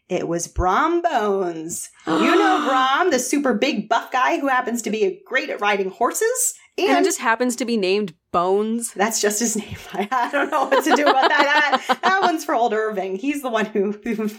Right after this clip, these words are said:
Speaker 1: who kinda laid it down there. But the implication here is that what Ichabod thought was a terrifying head was, in fact, a pumpkin. So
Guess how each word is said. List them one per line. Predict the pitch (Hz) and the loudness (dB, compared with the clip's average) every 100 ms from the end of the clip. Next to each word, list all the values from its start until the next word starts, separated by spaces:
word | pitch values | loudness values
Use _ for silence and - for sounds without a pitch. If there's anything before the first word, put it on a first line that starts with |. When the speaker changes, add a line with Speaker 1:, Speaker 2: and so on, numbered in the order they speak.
| - - | -6 -2
Speaker 1:
who | 202 190 202 - - - - | -2 -2 -6 -12 -14 -16 -4
kinda | 254 220 | -2 0
laid | 214 214 | 0 0
it | 202 | 0
down | 214 214 214 | -2 -2 -2
there. | 208 208 180 208 - - _ _ _ _ | -2 -2 -2 -4 -16 -20 _ _ _ _
But | 247 226 - - | 0 0 -6 -8
the | 233 - | -4 -2
implication | 330 339 349 - - 571 - 302 240 | 0 0 0 -6 -10 -4 0 0 -2
here | - 165 - 208 381 - - - _ | -2 -4 0 0 0 -4 -20 -20 _
is | 240 226 214 - - _ | -2 -2 -2 -10 -12 _
that | 208 185 | -2 2
what | 214 - | 0 0
Ichabod | 339 349 240 233 226 | 0 2 2 0 0
thought | 294 339 - | 0 0 0
was | 226 | -2
a | 208 | -2
terrifying | - 349 403 - 196 190 | -4 -2 -2 0 -2 -6
head | 190 185 185 359 359 _ _ _ | -6 -6 -2 -2 -2 _ _ _
was, | 220 202 196 - | 4 4 2 -2
in | 226 208 | -4 0
fact, | 165 - | 0 -2
a | |
pumpkin. | 247 440 - - - - - - - | -2 -2 -2 -6 -8 -20 -20 -20 -12
So | - 247 214 208 - | 0 4 4 4 0